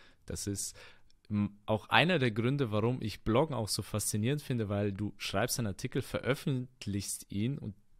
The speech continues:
äh, rein theoretisch kann ihn die ganze Welt sehen. Also ist er am Ende sehen ihn nur ein paar Leute, aber dass du sofort Feedback bekommst, also dass die Früchte deiner Arbeit, deines Schreibens, du musst nicht drei Jahre warten, bis der Verlag das alles genehmigt hat,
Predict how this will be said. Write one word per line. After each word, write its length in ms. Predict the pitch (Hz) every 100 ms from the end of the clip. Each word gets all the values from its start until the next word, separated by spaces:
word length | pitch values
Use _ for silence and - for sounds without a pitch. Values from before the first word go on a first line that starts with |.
| _ _ - - _ -
äh, 140 | 104 - _ -
rein 220 | 107 120
theoretisch 400 | 113 120 151 135
kann 120 | 120
ihn 100 | 113
die 80 | 107
ganze 320 | 113 113 107
Welt 180 | 107 113
sehen. 160 | - 90
Also 280 | 95 98 - - -
ist 180 | - -
er 80 | 98
am 120 | 101
Ende 220 | 113 113
sehen 180 | 110 117
ihn 120 | 113
nur 140 | 117 110
ein 40 |
paar 120 | 110
Leute, 440 | 101 107 135 180 -
aber 320 | 117 107 107 - -
dass 120 | 113
du 120 | 117
sofort 400 | 104 113 135 123
Feedback 500 | - 160 175 - 107
bekommst, 380 | 101 - 107 98
also 180 | 95 98
dass 160 | 104 -
die 120 | 101
Früchte 480 | - 113 160 - 110
deiner 340 | 101 101 92
Arbeit, 300 | 131 131 98
deines 260 | 95 92 -
Schreibens, 380 | 98 117 113
du 80 | -
musst 180 | 98 -
nicht 240 | 139 -
drei 180 | - 113
Jahre 380 | 123 117 113 98
warten, 360 | 104 127 - 110
bis 140 | -
der 120 | 104
Verlag 420 | - 95 104 113
das 160 | - -
alles 240 | 107 98
genehmigt 480 | - 101 127 139 -
hat, 200 | 117 -